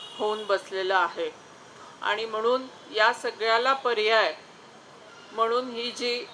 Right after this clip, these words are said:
ई टॉयलेट्स जी compact आहेत आणि जी, अ, ज्याच्यासाठी अत्यंत कमी जागा लागते, परंतु त्याचबरोबर अत्याधुनिक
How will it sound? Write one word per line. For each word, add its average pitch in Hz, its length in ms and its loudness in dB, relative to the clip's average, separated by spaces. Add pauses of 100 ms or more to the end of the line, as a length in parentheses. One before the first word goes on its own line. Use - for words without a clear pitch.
(120)
ई 254 120 -4
टॉयलेट्स 220 520 2 (760)
जी 226 80 -6
compact 240 680 4
आहेत 233 320 2 (680)
आणि 226 340 2
जी, 240 400 -2 (340)
अ, 202 140 -2 (540)
ज्याच्यासाठी 240 720 -6 (100)
अत्यंत 240 500 -4 (140)
कमी 247 320 2
जागा 240 280 8
लागते, 214 520 2 (640)
परंतु 240 480 0
त्याचबरोबर 240 800 4
अत्याधुनिक 247 880 0